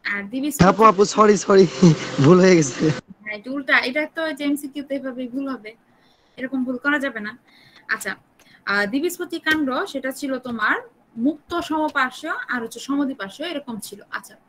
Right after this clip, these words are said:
Speaker 1: এখানে দেখো এই যে এর হচ্ছে এটা হবে তার জাইলেম, আর উপরে হচ্ছে এটা তার, এটা হচ্ছে তার হচ্ছে জাইলেম বা ফ্লোয়েম, then এই মাঝখানে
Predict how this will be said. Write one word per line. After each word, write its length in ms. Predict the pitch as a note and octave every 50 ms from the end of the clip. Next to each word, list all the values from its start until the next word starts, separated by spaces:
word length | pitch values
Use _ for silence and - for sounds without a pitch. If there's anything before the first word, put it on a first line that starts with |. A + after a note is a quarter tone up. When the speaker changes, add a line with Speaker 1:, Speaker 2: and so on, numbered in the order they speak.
| _ _ _ _ _ _ _ _ _ -
Speaker 1:
এখানে 360 | D4+ D4+ G4 G4 D4+ C#4 - - C4 A#3
দেখো 220 | A#3 - A3+ A#3+ D4+ G4+ A4 - _ -
এই 260 | B3+ C4 C4 C4+ C4 A#3+
যে 120 | C4 C4 C#4+ E4+ B4 - _ _ _ _ _ _ _ _ _ _ _ _ _ _ _ _ _ _ _ _ _ _ _ _ _ _ _ _ _ _ _ _ _ _ _ _
এর 200 | A#3+ A#3 A#3 A#3+
হচ্ছে 180 | A#3+ - - B3+ - - - A#3+
এটা 160 | A#3+ B3+ B3+
হবে 140 | A#3+ - G#3 A#3 A#3
তার 140 | A3 G#3
জাইলেম, 480 | G3 - G#3 G3+ G3+ G3+ G3+ G3+ G#3 A#3+ E4+ - _ _ _ _ _ _
আর 140 | - G#3+ G#3+ A3+
উপরে 240 | A3+ - B3 A#3 A#3 A3+ G#3
হচ্ছে 240 | G#3+ G3+ - - A3+ A3
এটা 120 | G#3 G#3+ G3+
তার, 200 | G#3 G#3 G#3 G3+ - _ _ _ _ _ _ _ _ _ _ _ -
এটা 120 | - A3 G#3+ A3
হচ্ছে 200 | A3 G#3+ - A3+
তার 200 | A3 G#3+ G#3 G#3 A3
হচ্ছে 220 | A3 - - -
জাইলেম 340 | G3 - G#3 G3+ G3+ G#3 G#3+ G#3
বা 60 | G#3 G3+
ফ্লোয়েম, 380 | - _ - G#3 A3+ C4+ D#4 G4+ _ _ _ _ _ _ _ _ _ _ _ _ _ _ _ _ _ _ _ -
then 140 | A3 G#3+ G#3+ _
এই 180 | - A3 A3+ A3+
মাঝখানে 640 | A3 G#3+ G#3+ A3 G#3+ - - - A#3 A3+ A#3 C4